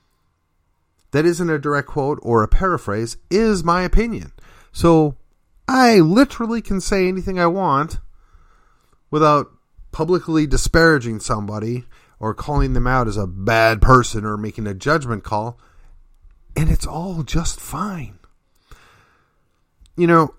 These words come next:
I could spend time going after said elected officials. I could spend time,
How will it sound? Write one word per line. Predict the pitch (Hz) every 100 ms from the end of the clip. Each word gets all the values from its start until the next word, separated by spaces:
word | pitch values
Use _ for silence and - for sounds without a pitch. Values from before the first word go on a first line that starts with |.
| - 127
I | 143 143 127 -
could | - 113
spend | - - 113 101
time | - 104 107 101
going | 104 104 101
after | 104 101 - 101 98 92 - - - _ _ _
said | - 123 117
elected | 104 110 - 92
officials. | 85 180 160 170 151
I | 123
could | - 117
spend | - 123 107
time, | 120 113 113